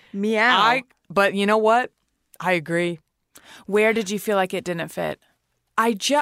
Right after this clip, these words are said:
Speaker 2: I, I think the guy or the woman, the woman that heads Givenchy knows more about fashion than me.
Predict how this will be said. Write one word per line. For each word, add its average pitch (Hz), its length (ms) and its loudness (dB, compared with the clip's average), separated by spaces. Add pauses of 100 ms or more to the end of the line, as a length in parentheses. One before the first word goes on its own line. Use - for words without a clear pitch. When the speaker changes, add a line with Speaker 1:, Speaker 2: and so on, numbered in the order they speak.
Speaker 2:
I, 220 300 0
I 208 100 0
think 302 400 -4
the 392 160 -2
guy 180 400 4
or 185 160 -2
the 165 100 0
woman, 190 480 0
the 156 100 0
woman 202 420 0
that 185 120 0
heads 165 340 -2
Givenchy 165 540 -2
knows 156 240 -4
more 156 160 -4
about 180 220 2
fashion 190 280 0
than 196 120 0
me. 180 260 -2